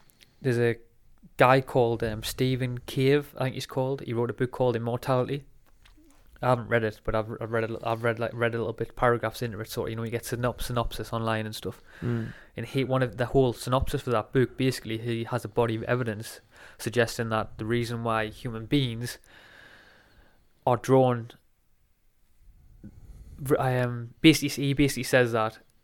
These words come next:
Speaker 1: immor-, immortality drives civilization,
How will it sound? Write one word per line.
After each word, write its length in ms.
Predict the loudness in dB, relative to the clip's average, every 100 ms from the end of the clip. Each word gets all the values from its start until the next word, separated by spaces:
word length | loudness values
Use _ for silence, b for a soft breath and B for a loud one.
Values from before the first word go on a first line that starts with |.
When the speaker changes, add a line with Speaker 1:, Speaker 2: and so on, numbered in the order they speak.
| _ _ _ _ _ _ _ _ _ _ _ _ _ _ _ _ _ -20 _ _ _
Speaker 1:
immor-, 360 | 2 6 4 4
immortality 680 | 2 4 2 4 4 4 0
drives 400 | 4 4 4 -2
civilization, 800 | -4 0 0 0 2 0 -2 -6